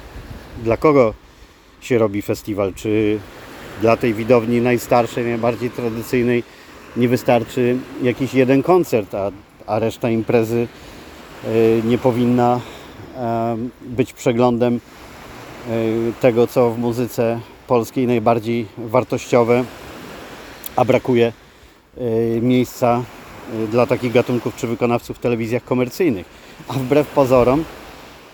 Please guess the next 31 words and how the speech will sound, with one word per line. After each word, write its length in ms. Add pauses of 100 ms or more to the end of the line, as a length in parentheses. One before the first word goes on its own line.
(100)
e, 640
to 100
są 180
światy, 420
które 460 (360)
później 280
się 140
przenikają 800 (180)
i 100
ci 420
uważani 540
za 280 (480)
niszowych, 840
e, 380
niekomercyjnych 760
artystów 580 (440)
sprzedają 540
całe 340
stadiony, 760
w 40
odróżnieniu 560
od 180
tych, 220
co 540
występują 500
na 100
festiwalu 480
w 60
Opolu 340
i 100
często 500